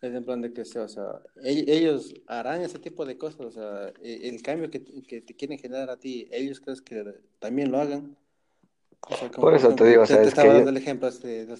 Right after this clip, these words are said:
Speaker 1: leva-, si quieres lograr esto, levántate a las cinco de la mañana y haz esto y, y ha-, y haz lo otro.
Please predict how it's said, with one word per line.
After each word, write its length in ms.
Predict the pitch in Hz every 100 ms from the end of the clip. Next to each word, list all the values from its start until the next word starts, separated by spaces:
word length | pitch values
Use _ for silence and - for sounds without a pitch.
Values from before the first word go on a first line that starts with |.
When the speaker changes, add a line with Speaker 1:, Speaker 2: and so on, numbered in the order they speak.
| - 151
Speaker 1:
leva-, 380 | 123 131 135 -
si 160 | 147
quieres 220 | 131 151 147
lograr 240 | 151 151
esto, 140 | 151 135
levántate 340 | 131 131 131
a 40 |
las 100 | 120
cinco 220 | - 135 131
de 60 |
la 80 | 131
mañana 520 | 123 131 151 147 131
y 100 | 127
haz 120 | 120
esto 320 | 139 151 151 123
y, 380 | 117 113 117 113
y 40 |
ha-, 80 | 120 110
y 120 | 120
haz 120 | 131
lo 100 | 120 113
otro. 220 | -